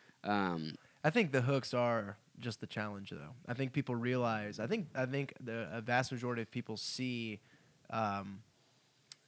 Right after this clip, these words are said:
Speaker 2: those who have beaten games like this talk about them, and there is an allure to the excitement and to the feeling of accomplishment that people do bring when they, when they speak about these games, you know?
Speaker 1: But do you think that, like, the challenge that's presented in this game is th-, that much different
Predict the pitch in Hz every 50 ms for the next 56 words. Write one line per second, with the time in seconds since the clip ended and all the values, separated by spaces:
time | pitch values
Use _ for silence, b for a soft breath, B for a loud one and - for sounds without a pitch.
0 | - 110 110 - - - - 120 113 131 131 135 135 139 135 123 - 135 127 117
1 | 110 123 131 131 117 113 113 131 131 120 127 123 117 120 120 120 120 113 120 113
2 | - - 110 104 - - - 117 117 - 120 110 113 110 110 - - 110 107 104
3 | 104 101 - - - 117 120 117 127 139 143 139 139 135 127 123 120 123 131 135
4 | 135 127 123 117 113 - - - 123 120 120 107 117 113 110 104 - - - -
5 | 127 127 131 127 131 131 131 127 - - 120 123 123 120 - - 123 113 117 104
6 | - - - 123 123 123 120 120 113 113 110 107 107 107 107 - 95 113 - -
7 | 117 120 113 117 110 - - 104 101 95 - - 101 101 101 - b b b b
8 | b b b 151 151 160 143 127 143 147 143 127 127 135 135 135 131 127 123 120
9 | 113 113 107 104 101 90 113 110 107 110 - - - - 127 - 110 95 98 98
10 | - - 101 90 - - 107 107 101 95 92 85 - - - - - 113 107 101
11 | 98 98 101 104 - B B B B B B 160 156 180 185 196 175 208 208 180
12 | 196 180 135 143 143 135 - - 95 117 120 131 120 - - 131 127 123 131 135
13 | 135 131 120 107 113 113 - - 117 104 107 110 110 110 107 101 95 95 95 101
14 | 104 - - 104 92 90 90 87 82 - - 101 104 101 - 104 104 107 113 110
15 | 101 113 113 113 - - - 104 101 - 113 113 113 110 -